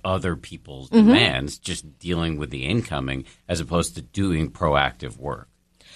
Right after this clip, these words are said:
Speaker 2: Yeah, well, and I think there's this, um, there's this, this other concept that I talk about, which is the, um, rule of reciprocation,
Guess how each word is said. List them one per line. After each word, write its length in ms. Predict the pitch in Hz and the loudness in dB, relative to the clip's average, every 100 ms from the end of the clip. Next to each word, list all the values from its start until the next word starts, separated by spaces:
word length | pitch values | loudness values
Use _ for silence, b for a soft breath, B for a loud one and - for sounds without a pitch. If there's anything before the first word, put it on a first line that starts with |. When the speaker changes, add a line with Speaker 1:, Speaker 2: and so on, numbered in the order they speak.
| b b | b b
Speaker 2:
Yeah, 280 | 269 466 226 | 6 8 8
well, 160 | 202 | 8
and 80 | 226 | 8
I 80 | 240 | 6
think 220 | 294 330 | 4 2
there's 240 | 349 247 | 4 4
this, 440 | 202 196 190 - - - | 6 6 6 4 -4 -2
um, 540 | 185 170 165 156 147 | 2 4 4 2 -2
there's 200 | - 202 | 0 2
this, 180 | 202 196 - | 2 -2 -4
this 200 | 185 185 | 2 4
other 180 | 196 - | 4 6
concept 340 | 180 170 170 | 4 4 4
that 80 | 156 | 4
I 40 | |
talk 200 | - 156 | 4 0
about, 160 | 156 139 | 2 2
which 180 | 156 151 | 2 2
is 280 | 147 147 | 2 0
the, 580 | - 151 151 147 147 - - - | 0 4 6 6 4 2 -6 -8
um, 580 | 160 156 151 151 156 - - _ | -4 -2 0 -2 -4 -10 -20 _
rule 360 | 170 175 175 170 | -4 4 6 8
of 200 | 165 147 | 6 4
reciprocation, 920 | 156 165 131 - 170 - 135 120 185 | 0 0 -2 0 0 0 -4 -4 -6